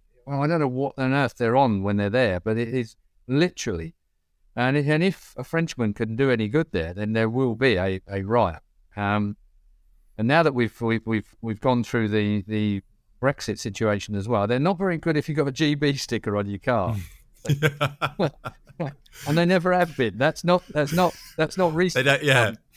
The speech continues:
Speaker 1: that's, that's forever. The French and the English have always, um, had a, had a little bit of competition there. So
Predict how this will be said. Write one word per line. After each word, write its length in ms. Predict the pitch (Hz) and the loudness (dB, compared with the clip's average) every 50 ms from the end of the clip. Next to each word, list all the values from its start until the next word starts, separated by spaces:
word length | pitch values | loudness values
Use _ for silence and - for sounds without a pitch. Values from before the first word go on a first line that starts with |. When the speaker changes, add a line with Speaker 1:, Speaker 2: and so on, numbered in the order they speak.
| - - - - - | -20 -20 -14 -6 -2
Speaker 1:
that's, 240 | 151 151 147 - | -2 -2 -2 -2
that's 240 | - 175 165 165 - | 0 0 0 0 0
forever. 500 | - 160 156 165 175 170 131 117 98 101 | 0 2 4 6 6 4 4 2 0 -2
The 100 | 101 120 | -2 -4
French 360 | 113 - 165 170 165 165 - | -4 -2 -2 0 0 0 -2
and 100 | 147 139 | -2 -2
the 100 | 135 135 | 0 0
English 280 | 143 143 131 127 120 - | 0 2 2 0 0 -2
have 120 | 131 117 | -2 0
always, 380 | 135 147 143 135 127 120 107 - | 2 2 2 2 0 -2 -2 -4
um, 300 | 123 117 113 117 110 98 117 123 120 - | -2 -2 -2 -2 -4 -4 -4 -2 -2 -2
had 220 | - 123 135 123 | 0 0 0 2
a, 140 | 120 113 110 - | 2 2 2 2
had 160 | 120 123 120 | 2 2 2
a 60 | 117 | 2
little 180 | 123 131 117 110 | 2 0 0 0
bit 140 | 123 113 | -2 -2
of 60 | 107 - | 0 0
competition 520 | - 120 110 - - 135 123 - 107 95 | -2 -2 -2 -2 -4 -4 -2 -2 -4 -4
there. 160 | 92 87 87 | -4 -4 -4
So 200 | - - 117 113 | -4 -2 -2 -2